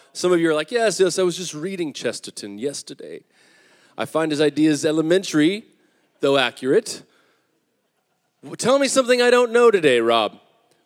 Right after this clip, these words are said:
Well, you know what? I may, are, are you guys, like, living? Are you just, your life is just the new creation?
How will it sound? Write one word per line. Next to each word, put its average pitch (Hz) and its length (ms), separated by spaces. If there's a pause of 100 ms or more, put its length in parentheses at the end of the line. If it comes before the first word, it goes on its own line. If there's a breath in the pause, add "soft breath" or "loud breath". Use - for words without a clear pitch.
Well, 233 220
you 208 140
know 254 140
what? 233 420
I 175 120
may, 196 260
are, 175 300
are 175 160
you 196 140
guys, 269 280
like, 208 140
living? 190 760
Are 170 140
you 214 220
just, 254 220
your 220 120
life 156 320
is 135 240
just 117 260
the 107 80
new 104 160
creation? 98 600